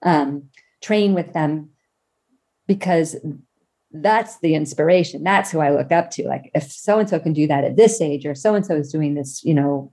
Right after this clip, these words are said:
and she's this or he's that, like, that's what, um, keeps me going also. And, um, you know, gets me out there doing the workouts and trying my hardest, because that's what they're doing too.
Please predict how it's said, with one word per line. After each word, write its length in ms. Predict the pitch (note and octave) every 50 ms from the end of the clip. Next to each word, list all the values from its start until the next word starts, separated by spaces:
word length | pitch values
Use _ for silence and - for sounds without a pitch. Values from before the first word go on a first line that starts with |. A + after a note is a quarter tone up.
| _ _
and 140 | - D#3 D3
she's 400 | - - - G3 F3+ D#3 - -
this 260 | A3 A3+ G#3 F#3+ -
or 60 | D#3
he's 280 | D3 D3 E3+ G#3 F#3+ E3+
that, 180 | - G3 - -
like, 200 | G3+ G3+ - _ _ _ _ _ _ _
that's 720 | - D#3 E3 E3 G3+ A#3 A#3+ B3 A#3+ A#3+ B3 - - - - -
what, 320 | - - E3+ F#3 E3+ D#3
um, 400 | - E3 D#3 D3+ D3+ D3+ D#3 - _ _ _ -
keeps 320 | - F#3+ F3 - - -
me 140 | - F3 D#3
going 580 | C#3+ D#3+ E3+ E3+ E3 D#3+ D#3+ D#3 D#3 D3+ D3+ -
also. 440 | D#3 E3+ F#3 F3 - - D#3 D3 C#3
And, 260 | C#3+ C#3+ D3 C3+ - _ -
um, 440 | D#3+ C#3+ C#3+ C#3 C#3+ C3+ C3 C3+ - _ _ _ _ _ _ _ _ _ _ _ _ _ _ _ _ _ _
you 100 | - E3
know, 260 | D3+ C#3+ C#3+ C3+ - - _ _ _ _ _ _ _ _ _ _ _ _ _ _ _ _ _ _ - -
gets 300 | F#3 E3+ E3 - - -
me 420 | F3 D#3+ D#3+ D#3 - C3 - _ _ _ _ _ _ _ _ _ -
out 180 | F3 D#3+ D#3+
there 140 | - D#3+ D#3
doing 300 | D3 E3 E3 E3 D#3 D3+
the 120 | D3 D3 C#3+
workouts 540 | E3+ E3 E3+ E3 - E3 D#3 D#3 - -
and 100 | - D3+
trying 340 | D3+ - F#3 E3+ D#3+ D#3 D#3
my 160 | D#3 D#3 D#3
hardest, 560 | D#3 D3 G3 G#3+ A3 F#3 D3+ D#3 D#3 - - _
because 400 | D#3 D3+ - E3 D#3 D#3 D#3 -
that's 280 | D#3+ D#3+ D#3+ D#3+ -
what 220 | F3+ E3 - - _ _
they're 240 | - F3 F3 F3+ F3
doing 300 | F#3 F#3+ G3 G3+ G3+ G3
too. 340 | G3 B3+ C#4 - - -